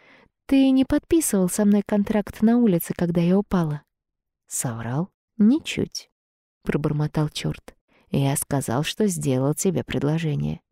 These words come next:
Забыл лишь упомянуть, что ты послала меня с ним к собратьям в преисподнюю».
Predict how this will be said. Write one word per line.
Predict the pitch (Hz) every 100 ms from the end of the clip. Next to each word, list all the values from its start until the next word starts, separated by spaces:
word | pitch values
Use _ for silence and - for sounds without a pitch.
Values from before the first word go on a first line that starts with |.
| _ _ _ _ -
Забыл | 262 294 262 262
лишь | 220 214
упомянуть, | 226 208 214 220 202 156
что | - - 160
ты | -
послала | 135 151 - 80 73
меня | 156 151 139
с | 156 -
ним | 156 165
к | 180 -
собратьям | 214 165 131 120 127
в | 143
преисподнюю». | - 139 - - 80 - -